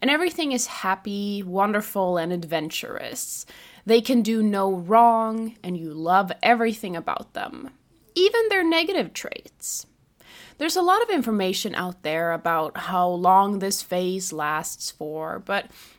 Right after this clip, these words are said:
it's obviously very individual and depends on a lot of different factors.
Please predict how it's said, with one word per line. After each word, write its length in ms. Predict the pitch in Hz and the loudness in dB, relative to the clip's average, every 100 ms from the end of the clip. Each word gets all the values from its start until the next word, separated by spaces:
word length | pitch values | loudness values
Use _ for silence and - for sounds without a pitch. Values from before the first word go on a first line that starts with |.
| _ | _
it's 180 | 285 294 | -4 4
obviously 420 | 320 311 285 226 | 6 6 2 0
very 300 | 190 202 233 233 | -2 0 0 0
individual 800 | 254 214 175 - 180 175 180 - | -2 -2 -6 -6 -4 -2 -2 -2
and 320 | 208 214 196 | -4 -4 -4
depends 680 | 214 - 202 196 190 180 - | -6 -4 -2 -2 -2 -4 -4
on 120 | 339 | -2
a 100 | 381 | 0
lot 200 | 285 175 | 2 2
of 140 | 170 160 | 0 -4
different 320 | 160 - - | -8 -8 -12
factors. 920 | - 180 - - - - - - | -2 -2 -2 -10 -12 -8 -8 -6